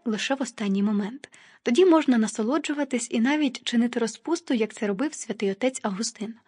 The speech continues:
На жаль, проти цієї теорії можна висунути два фатальних контраргументи, які повинні бути негайно спростовані. На перший контраргумент скажіть філософам, що йдеться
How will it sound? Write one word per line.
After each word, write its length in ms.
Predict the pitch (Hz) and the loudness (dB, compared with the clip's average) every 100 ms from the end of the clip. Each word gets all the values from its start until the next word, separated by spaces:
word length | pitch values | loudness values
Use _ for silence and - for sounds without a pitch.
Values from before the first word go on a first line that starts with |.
| - | 2
На 160 | 254 | 2
жаль, 220 | 262 349 | 6 4
проти 340 | 339 254 254 254 | 4 2 2 2
цієї 360 | - 226 233 | 0 0 0
теорії 500 | 214 214 233 330 339 | 0 -2 0 4 4
можна 320 | 247 277 302 247 | 6 4 2 2
висунути 640 | 220 277 - 262 262 247 | 2 -2 2 2 2 -2
два 360 | 185 202 247 320 | -2 -2 -2 -2
фатальних 720 | - 220 - 226 285 285 277 | -6 -8 -4 0 4 2 2
контраргументи, 1040 | - 226 226 208 202 202 214 302 - 285 - - _ - | 0 0 0 -2 -2 -2 0 0 0 -4 -4 -20 _ -4
які 240 | 240 - | 2 2
повинні 400 | - 226 302 277 | 2 2 4 4
бути 460 | 196 277 - 254 240 | 2 -2 2 0 2
негайно 540 | 214 220 202 220 220 220 | 0 0 0 0 2 -2
спростовані. 840 | - 220 - - 190 185 170 190 _ - - - | -4 -8 -6 -4 -6 -6 -12 -14 _ -20 -20 -2
На 100 | 262 | 0
перший 320 | 269 415 - 262 | 4 2 2 0
контраргумент 840 | 254 240 233 220 208 214 302 359 | 2 2 2 2 2 4 4 2
скажіть 480 | - - 233 269 - | -4 -2 0 0 0
філософам, 580 | 240 247 311 302 277 254 | -2 -2 -4 0 2 2
що 240 | 233 - | 0 -2
йдеться 440 | 220 185 294 - | -2 2 0 0